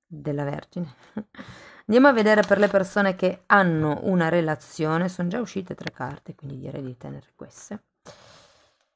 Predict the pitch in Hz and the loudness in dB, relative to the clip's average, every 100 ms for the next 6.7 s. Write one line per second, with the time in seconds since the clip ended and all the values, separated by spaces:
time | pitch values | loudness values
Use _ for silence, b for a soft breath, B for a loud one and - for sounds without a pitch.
0 | _ _ _ _ _ _ _ 320 254 - | _ _ _ _ _ _ _ 4 4 2
1 | 180 156 156 160 180 196 233 277 277 185 | 4 6 6 4 4 4 6 4 2 -4
2 | 170 165 165 160 170 165 156 147 143 170 | -2 0 -2 0 -2 -2 -2 -2 -4 -6
3 | 151 147 - - 196 - 220 247 269 - | -4 -4 -8 -2 -2 0 4 4 4 0
4 | 202 175 185 190 - - - 160 156 156 | -6 -4 -4 -2 -4 -6 -4 -2 0 0
5 | 175 190 240 254 254 254 254 196 190 185 | 0 0 0 2 2 2 0 -2 0 0
6 | 175 180 - 151 143 147 | -2 -8 -4 -2 0 -2